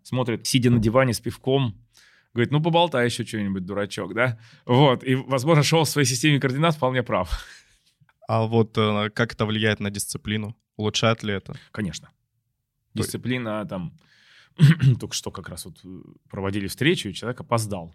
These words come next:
Speaker 1: М, ему всегда опаздывает.
Speaker 2: Только
Speaker 1: И
Speaker 2: что? Сейчас десять утра?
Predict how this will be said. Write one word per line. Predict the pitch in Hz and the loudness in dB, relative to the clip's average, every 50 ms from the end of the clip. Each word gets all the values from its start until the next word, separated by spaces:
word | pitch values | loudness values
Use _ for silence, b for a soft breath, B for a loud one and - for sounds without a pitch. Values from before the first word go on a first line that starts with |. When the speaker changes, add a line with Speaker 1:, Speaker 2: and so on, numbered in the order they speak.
| _ - | _ -20
Speaker 1:
М, | - 90 92 92 87 92 90 | -18 -16 -14 -12 -12 -12 -12
ему | 92 92 95 98 95 92 | -14 -12 -10 -10 -8 -8
всегда | 85 - - 101 90 92 | -8 -8 -8 -6 -6 -8
опаздывает. | 85 78 - 85 76 76 78 73 78 80 78 - b b b b b b b b b b _ | -8 -10 -12 -14 -14 -16 -20 -20 -20 -20 -20 -20 b b b b b b b b b b _
Speaker 2:
Только | - 110 98 95 | -2 0 2 2
Speaker 1:
И | 95 | 2
Speaker 2:
что? | 95 95 104 139 170 | 2 4 4 4 4
Сейчас | 160 - - 107 107 | 2 0 -2 -2 0
десять | 107 107 110 - - | 0 0 -2 0 0
утра? | 123 113 - 123 120 | -2 0 2 2 2